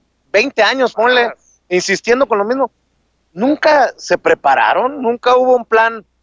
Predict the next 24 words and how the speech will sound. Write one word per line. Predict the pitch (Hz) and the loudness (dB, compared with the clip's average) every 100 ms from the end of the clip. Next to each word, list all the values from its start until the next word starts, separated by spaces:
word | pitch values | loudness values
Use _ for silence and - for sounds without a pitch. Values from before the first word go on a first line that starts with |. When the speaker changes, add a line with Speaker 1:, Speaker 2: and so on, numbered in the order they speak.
| _ 151 | _ -2
Speaker 1:
B | 170 180 202 | 2 2 2
para | 202 180 151 | 2 4 2
hacerle | 160 185 196 | 0 -2 -2
frente | 160 165 175 | -2 -4 -2
a | |
López | 180 165 180 160 | -2 -4 -8 -10
Obrador. | 135 123 | -10 -4
Speaker 2:
Fue | 120 143 151 | 0 2 4
una, | 156 143 131 123 117 | 2 2 2 0 -2
fue | - 156 | -2 0
una | 165 160 | 0 0
madriza | 139 135 160 165 156 131 | 0 0 -2 -2 -2 0
lo | 123 | -2
que | - 120 | -4 -2
pasó | 127 123 147 | -2 0 -2
el | 147 | 0
primero | 143 139 147 139 | -4 0 2 2
de, | 120 113 113 | 2 0 -2
de | 113 | -2
julio | 120 131 143 143 | -4 -4 0 2
de | 127 120 | 2 2
hace | 131 147 | 0 -2
un | 139 | -2
año, | 143 147 160 | -2 0 0